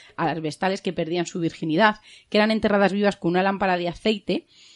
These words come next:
Y, y esto ha ocurrido en muchas etapas históricas, sobre todo, eh, eh, relacionados con castigos por adulterio. Vamos a hablar, estamos hablando de esa religiosidad popular impregnada de un fanatismo, ese temor al infierno,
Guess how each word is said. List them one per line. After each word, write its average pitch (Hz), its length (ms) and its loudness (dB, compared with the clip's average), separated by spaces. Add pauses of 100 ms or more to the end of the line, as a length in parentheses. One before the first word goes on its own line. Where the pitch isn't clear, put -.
(340)
Y, 233 440 4
y 202 140 6
esto 208 260 6
ha 220 140 10
ocurrido 208 540 6
en 180 100 6
muchas 185 420 0
etapas 208 400 0
históricas, - 640 2 (200)
sobre 208 300 0
todo, 226 360 2
eh, 180 580 0
eh, 208 120 -2
relacionados 185 560 0
con 202 180 -4
castigos 196 480 0
por 185 160 2
adulterio. 139 600 0 (1300)
Vamos 180 280 6
a 180 40 4
hablar, 160 300 6
estamos 190 320 -2
hablando 202 240 2
de 202 80 2
esa 214 160 0
religiosidad 185 800 0
popular 180 420 2
impregnada 175 520 2
de 185 40 2
un 185 140 -2
fanatismo, 196 760 2
ese 175 140 0
temor 180 260 -2
al 175 120 0
infierno, 208 800 0